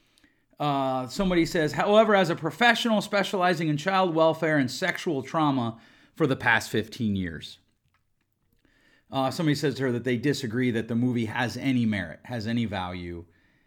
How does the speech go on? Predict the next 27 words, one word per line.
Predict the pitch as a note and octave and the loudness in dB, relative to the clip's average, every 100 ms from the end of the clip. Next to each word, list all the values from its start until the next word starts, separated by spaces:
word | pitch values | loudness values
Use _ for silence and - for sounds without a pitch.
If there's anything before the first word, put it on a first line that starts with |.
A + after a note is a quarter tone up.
| _ _ - | _ _ -6
And, | C3 A#2+ | -4 -4
and | B2+ A#2+ A#2 | -4 -4 0
that | D3+ E3 - | 0 0 0
person | F3 D3+ - C#3 B2+ A#2+ A2+ A2 _ _ _ _ | -2 -2 -2 -2 0 -2 -4 -8 _ _ _ _
is | C3 B2 A#2 A2 G#2 G2 - | -2 0 2 0 -2 -6 -10
a | A2+ G#2+ G2+ F#2+ F#2 | -6 -4 -2 -4 -6
social | - - C#3+ F3+ - B3+ | -10 -8 -4 -4 -4 -2
worker, | A3 A3+ A3+ A#3 A3+ | 0 0 -2 -4 -2
I | G3+ | -4
think, | G3 - A3 G#3 G#3+ - | -6 -2 -2 -2 -4 -6
or | C3+ B2 | -2 -2
a | G#2 F#2+ | -2 -4
C | - F#3 | -6 -6
P | D#3+ C3 | -6 -4
S | B2+ F3 F3+ | -4 -4 -4
worker | E3+ D#3+ E3+ | -6 -6 -6
of | C#3+ | -6
some | - D#3+ D#3 | -8 -8 -6
level. | D#3 D3+ D3+ D3 _ _ _ _ _ _ _ | -6 -6 -10 -12 _ _ _ _ _ _ _
And, | F3+ F3 | -6 -2
and | F#3+ F3+ | 0 2
so | G#3+ F#3+ | 4 6
this | E3+ A3+ A3+ | 6 6 4
person | - G3+ F#3+ G3+ F3+ E3 | 4 6 6 4 2 4
responds | D#3+ - E3+ F3 D#3+ | 2 2 4 4 2
to | D#3 C#3+ | 2 4
her, | D3 C#3+ C#3 A#2+ | 6 6 4 0